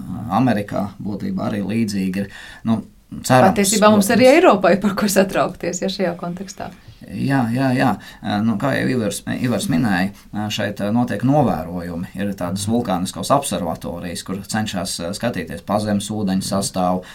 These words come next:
Speaker 1: eh, precīzi zemes svārstības, kā tur kustās tas viss un saistīt to kopā. Un pa laimi,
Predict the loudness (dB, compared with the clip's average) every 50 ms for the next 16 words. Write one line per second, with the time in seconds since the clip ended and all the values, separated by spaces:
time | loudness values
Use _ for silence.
0 | -16 -10 -8 -6 -4 -2 -4 -2 -2 -2 -4 -4 -4 -2 0 0 0 0 -2 -4
1 | -6 -4 -2 2 4 4 4 4 2 -2 -2 -2 -2 -2 -4 -4 -6 -6 -6 -6
2 | -6 -4 -2 -2 -2 -2 -4 -6 -6 -8 -10 -10 -6 -6 -4 -4 -4 -4 -4 -4
3 | -4 -2 -4 -4 -4 -6 -6 -6 -6 -6 -2 0 0 0 0 -2 -2 -4 -4 -4
4 | -4 -4 0 2 2 2 2 2 0 0 0 -2